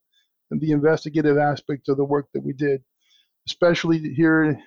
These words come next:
in Miami during the nineteen eighties, where we had a huge drug problem here and where a lot of drugs were coming in from the Bahamas. And we were able to do a lot of interdiction work. We set up, uh, an operation here, just one of the few that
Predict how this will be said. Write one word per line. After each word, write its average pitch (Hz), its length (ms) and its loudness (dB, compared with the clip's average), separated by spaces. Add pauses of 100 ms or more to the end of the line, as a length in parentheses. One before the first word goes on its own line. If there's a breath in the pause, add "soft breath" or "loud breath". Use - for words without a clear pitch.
in 143 260 -2
Miami 156 460 2
during 151 220 0
the 151 80 2
nineteen 156 460 0
eighties, 151 440 -2 (560 loud breath)
where 160 280 4
we 170 160 6
had 165 180 4
a 143 160 2 (180 loud breath)
huge 170 360 0
drug 165 360 2 (160)
problem 151 460 4
here 151 200 0
and 147 140 -4
where 143 140 -4
a 143 160 0
lot 160 140 4
of 143 120 -2 (640)
drugs 156 240 2
were 147 80 0
coming 156 320 0
in 156 100 0
from 147 200 0
the 139 40 0
Bahamas. 147 600 0
And 143 340 -4 (540)
we 165 60 4
were 170 120 6
able 175 220 4
to 156 100 2
do 165 140 4
a - 20 6
lot 160 160 6
of 156 100 2
interdiction 160 520 0
work. 143 280 -2
We 156 160 -8
set 151 240 -2
up, 156 220 0
uh, 151 220 -2
an 156 80 0
operation 156 600 2
here, 147 380 0 (160)
just 156 200 -6 (280)
one 165 160 0
of 156 80 0
the 156 80 -2
few 165 340 2
that 147 180 -2